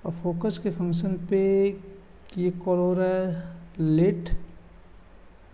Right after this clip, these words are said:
पेरेंट div के this dot parent node, और पेरेंट div पे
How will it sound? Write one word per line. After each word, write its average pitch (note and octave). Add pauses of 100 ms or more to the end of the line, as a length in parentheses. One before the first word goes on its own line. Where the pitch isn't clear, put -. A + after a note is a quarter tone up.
(920)
पेरेंट F3
div F#3
के E3+ (120)
this A3 (1800)
dot E3 (180)
parent E3
node, D#3 (1500)
और E3+ (140)
पेरेंट E3+ (120)
div G3+ (440)
पे G3+